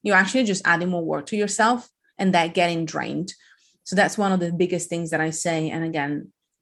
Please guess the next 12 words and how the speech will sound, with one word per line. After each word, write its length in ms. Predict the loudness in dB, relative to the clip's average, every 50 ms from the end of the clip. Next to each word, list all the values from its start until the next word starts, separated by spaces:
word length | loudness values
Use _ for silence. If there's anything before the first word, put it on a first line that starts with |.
| _ _ _ _ _ _ _ _ _ _ _ -4
that's 280 | -4 -4 -4 -4 -6
why 320 | -4 -2 0 0 0 -2 -4 -10 -12 _
in 100 | -4 -2
the 60 | -2
accelerator, 540 | -2 0 0 0 2 2 2 0 0 0 -2
I 40 | -4
have 100 | -4 -4
the 60 | -6
carrot 440 | -6 0 2 4 4 4 4 2 0
and 100 | -4 -4
the 60 | -4 -4
stick. 420 | -4 -2 -2 -2 -2 -4 -10 -20